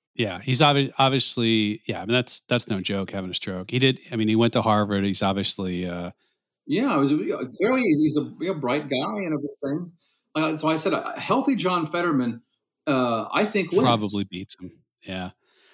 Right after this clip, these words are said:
Speaker 1: I'll agree with you there. I'm, I think this is a coin flip, but the momentum or the trend of late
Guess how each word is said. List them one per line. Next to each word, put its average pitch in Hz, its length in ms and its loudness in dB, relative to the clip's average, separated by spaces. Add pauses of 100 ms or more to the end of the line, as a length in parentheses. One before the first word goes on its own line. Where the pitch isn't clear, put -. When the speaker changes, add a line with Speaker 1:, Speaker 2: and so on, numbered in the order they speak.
(180)
Speaker 1:
I'll 233 140 4
agree 214 220 6
with 180 160 4
you 147 80 6
there. 120 320 4
I'm, 175 260 2 (760)
I 165 140 4
think 196 160 2
this 156 200 2
is 127 80 -4
a 120 60 -2
coin 123 300 4
flip, 139 320 0 (540)
but 113 400 2
the 110 480 4
momentum 120 800 2
or 107 80 0
the 101 100 -6
trend 120 540 0 (140)
of 104 160 -4
late 113 340 2